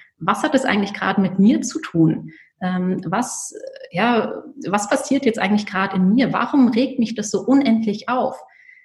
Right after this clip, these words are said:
Dann kommt man wirklich an, an die Quelle der Ursache. Und dann fängt man vielleicht, dann kommen vielleicht zu Antworten. Und das ist natürlich ganz individuell, wie, ähm, ja, selbst meine Kinder tanzen mir auf der Nase rum. Und, ähm, ich werde nicht ernst genommen. Und keiner hört mir zu.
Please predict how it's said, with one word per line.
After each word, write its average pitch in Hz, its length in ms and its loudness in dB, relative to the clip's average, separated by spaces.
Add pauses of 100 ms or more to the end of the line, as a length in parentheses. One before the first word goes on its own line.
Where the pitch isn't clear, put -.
(120)
Dann 202 500 0
kommt 220 240 0
man 226 220 4
wirklich 214 400 0
an, 180 280 -2
an 175 120 -2
die 175 80 -6
Quelle 208 640 0
der 170 200 0
Ursache. 165 680 -2
Und 175 120 -4
dann 185 140 2
fängt 208 260 2
man 214 120 4
vielleicht, 214 320 0
dann - 80 0
kommen 233 240 2
vielleicht 214 260 -2
zu - 140 -2
Antworten. 185 480 2
Und 180 80 2
das 175 100 -2
ist - 60 -8
natürlich 196 340 -2
ganz 190 160 0
individuell, 185 720 2
wie, 190 200 -2 (540)
ähm, 185 580 2
ja, 196 260 -2
selbst - 260 -6
meine 208 180 6
Kinder 359 280 4
tanzen 165 400 2
mir - 120 0
auf - 120 -8
der 160 100 0
Nase - 360 0
rum. - 340 -8 (160)
Und, 185 400 2
ähm, 175 440 2
ich 165 180 -8
werde 196 200 2
nicht 214 100 2
ernst 254 300 2
genommen. 160 500 2 (120)
Und 180 360 -2
keiner 214 400 2
hört 214 240 2
mir 220 160 2
zu. - 380 -4